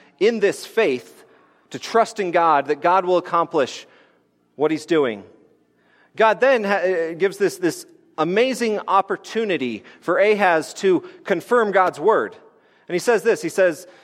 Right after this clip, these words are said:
he, he has Isaiah say to Ahaz, he says, "Ahaz, ask God for a sign. Let it be deep as Sheol or high as heaven." He says, basically, "Ask for anything. Shoot for the moon. If you want God to confirm himself,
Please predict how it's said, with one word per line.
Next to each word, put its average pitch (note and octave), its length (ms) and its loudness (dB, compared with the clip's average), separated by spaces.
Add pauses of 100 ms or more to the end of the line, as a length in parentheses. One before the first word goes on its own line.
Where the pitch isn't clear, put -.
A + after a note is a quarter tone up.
(180)
he, E3 280 0
he F3 100 -2
has G3 180 4
Isaiah G3 400 4
say G3 500 0 (160)
to F#3+ 140 0
Ahaz, D#3 640 0 (220)
he E3 60 -10
says, F#3+ 240 0 (100)
"Ahaz, G3 440 2 (120)
ask A#3 500 0
God G3+ 360 2
for F#3 180 -2
a D3 60 -2
sign. B2 680 -4 (1120)
Let A#3 180 4
it A3+ 100 4
be G#3 120 -4
deep B3+ 260 -4
as A#3+ 120 2
Sheol A3+ 240 2
or G#3 320 4
high A3 220 2
as G3 120 -4
heaven." E3 180 0
He D3+ 40 -6
says, F3+ 140 0
basically, G#3 320 2
"Ask A#3+ 260 0
for A#3+ 160 4
anything. F3+ 380 -2 (220)
Shoot D4 300 -2
for C#4 100 2
the C4 80 0
moon. A#3 380 2 (1080)
If - 120 -14
you A#3+ 100 2
want C#4 140 2
God A3+ 160 4
to A3+ 60 0
confirm G#3+ 340 0
himself, A3+ 300 0